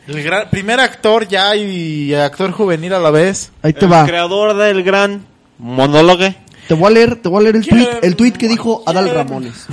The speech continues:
Speaker 2: El tweet que dijo Adal Ramones.
Speaker 1: A ver, ¿qué dijo Adal Ramones?
Speaker 2: Fue, dijo, "No había tenido la oportunidad de escribirte y no tengo el gusto de conocerte en persona, pero considero que eres uno de los mejores comunicadores y críticos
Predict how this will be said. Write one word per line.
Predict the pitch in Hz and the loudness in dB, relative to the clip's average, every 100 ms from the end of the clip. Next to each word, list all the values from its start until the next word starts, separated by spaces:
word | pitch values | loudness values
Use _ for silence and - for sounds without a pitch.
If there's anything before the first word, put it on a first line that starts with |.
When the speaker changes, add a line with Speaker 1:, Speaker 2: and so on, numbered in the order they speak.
| - | -8
Speaker 2:
El | 131 | -4
tweet | - 170 | -2 2
que | 196 | 2
dijo | 190 202 | 2 4
Adal | 190 190 | 4 4
Ramones. | 170 160 160 | 2 2 4
Speaker 1:
A | 175 | 6
ver, | 175 | 4
¿qué | - 196 | 2 0
dijo | 214 208 | -2 -2
Adal | 214 208 202 | -4 -2 -6
Ramones? | 185 170 165 165 160 170 202 - - _ - | -8 -16 -18 -16 -16 -16 -16 -18 -20 _ 2
Speaker 2:
Fue, | 269 294 294 - | 6 6 4 0
dijo, | - 247 196 208 185 160 143 120 - _ _ _ _ _ _ _ _ _ _ 139 | 2 4 6 6 8 8 6 2 -8 _ _ _ _ _ _ _ _ _ _ -4
"No | 190 262 302 | 4 6 8
había | 254 277 269 | 6 6 2
tenido | 254 262 262 | 0 4 4
la | |
oportunidad | 185 175 180 180 208 | 4 4 4 4 6
de | 226 | 4
escribirte | - 180 202 202 226 | 2 4 4 4 4
y | |
no | 220 | 4
tengo | 214 220 | 2 4
el | 202 | 6
gusto | 190 196 208 | 6 4 4
de | |
conocerte | 156 147 147 156 123 117 | 2 0 2 0 0 -6
en | 127 | -2
persona, | 151 214 196 139 - - - | 0 2 0 -2 -6 -20 -2
pero | 170 180 | 2 2
considero | 190 180 190 240 233 | 2 2 2 4 4
que | 233 | 2
eres | 226 | 2
uno | 233 226 | 2 4
de | |
los | 170 143 | 4 2
mejores | 147 175 202 - | 2 2 2 0
comunicadores | - 147 139 139 - 143 160 208 240 - | -4 -2 0 -2 0 2 4 4 2 -6
y | 156 | -8
críticos | - 269 294 254 180 151 123 | 0 2 2 0 -4 -6 -6